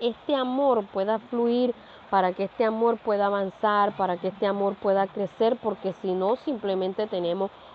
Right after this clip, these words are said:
un lugar donde, ah, oímos la palabra y nos vamos para la casa, y de la casa nos vamos para la iglesia y ya. Así como tenemos re-, eh, <clears throat> una relación distante muchas veces con Dios,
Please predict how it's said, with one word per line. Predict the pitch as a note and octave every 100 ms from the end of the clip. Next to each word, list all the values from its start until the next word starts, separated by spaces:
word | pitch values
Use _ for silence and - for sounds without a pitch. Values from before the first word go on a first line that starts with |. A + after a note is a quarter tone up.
| - -
un | C#4+ C#4+
lugar | D4 C4 B3 A3 G3
donde, | F#3 F3+ F3+ - D3
ah, | F3+ F3
oímos | F#3+ F3+ F3+ A#3+ D4+
la | D#4+
palabra | D#4 E4 C#4+ C#4+ D4 C4+
y | F3+
nos | E3 D#3
vamos | D#3+ G3
para | G#3+ C#4
la | C4+
casa, | C4 - C4 A#3
y | G3
de | E3+
la | E3+
casa | G3+ G3 B3+ - - - -
nos | G3
vamos | F#3+
para | A3+ B3
la |
iglesia | A3+ G#3 G#3 C4 -
y | C#4+ B3+
ya. | E4 C#4 - - - - - - - -
Así | G3+ G3+ G#3
como | A#3+ C#4+
tenemos | B3+ A3+ G#3+ A#3+
re-, | A3+ G#3+
eh, | G3+ F#3 F3+ - - - - - - -
<clears throat> | F#4 C4+ F3 -
una | A3+ G#3+ A3 A3+ G#3+ E3+ - - - - - - - - - -
relación | A3 A#3 G3+ - G#3 G3+
distante | A3+ B3 - A#3+ G#3+ G3+
muchas | F3+ G3 G3
veces | G#3+ - C4 -
con | C#4 B3
Dios, | A3+ A3+